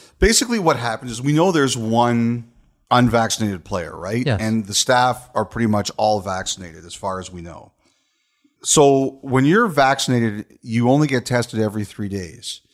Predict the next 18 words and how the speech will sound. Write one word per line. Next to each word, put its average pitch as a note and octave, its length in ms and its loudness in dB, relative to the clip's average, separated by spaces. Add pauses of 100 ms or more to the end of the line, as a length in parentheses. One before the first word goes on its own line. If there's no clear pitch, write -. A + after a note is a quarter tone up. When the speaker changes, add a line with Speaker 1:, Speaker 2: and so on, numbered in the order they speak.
(340)
Speaker 1:
So C3 260 4
the B2 120 4
moment G3 320 4
you F#3 120 2
have C#3+ 240 2
some B2 200 -2
positive B2 480 -2
tests, B2 460 -2
you A2 80 -10
start C#3+ 300 0
getting C3+ 200 0
tested A2 500 0
every G#2+ 320 0
day. F2 200 -10
There's G#2 260 -4
called A2 260 0
enhanced G#2+ 460 -4
protocols. - 680 -8